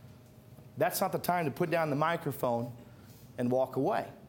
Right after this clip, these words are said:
and sit down and say, "That's a good sermon, wasn't it?" No, no, no, that's not, that's just the beginning of the altar call. Here's what needs to happen. Wh-, when you leave your Bible open and your notes open and that microphone right there,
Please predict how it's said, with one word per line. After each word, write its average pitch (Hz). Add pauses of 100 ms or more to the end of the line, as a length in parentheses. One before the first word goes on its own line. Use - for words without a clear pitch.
(880)
and 123
sit 123
down 160
and 127
say, 131
"That's 139
a -
good 127
sermon, 139
wasn't 117
it?" 120
No, 139
no, 135
no, 135
that's 160
not, 160 (260)
that's 160
just -
the 120
beginning 127
of 104
the 113
altar 104
call. 101 (960)
Here's 208
what 214
needs 196
to 156
happen. 147 (640)
Wh-, 143
when 151
you 226
leave 226 (200)
your 170 (240)
Bible 202
open 170 (320)
and 120
your 175
notes 180
open 139
and 117
that 151
microphone 156
right 135
there, 110